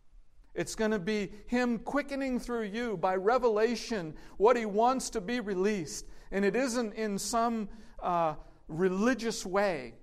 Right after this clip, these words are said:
It's you sharing who Jesus is in your life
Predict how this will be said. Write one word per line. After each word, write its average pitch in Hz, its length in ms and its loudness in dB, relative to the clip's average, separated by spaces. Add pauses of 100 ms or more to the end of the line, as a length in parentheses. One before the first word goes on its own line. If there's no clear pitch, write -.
(160)
It's 185 360 2
you 220 540 -4
sharing 196 720 0 (320)
who 160 220 0
Jesus 202 640 -6
is 156 320 -4
in 151 240 -10
your 165 320 -2
life 139 560 -4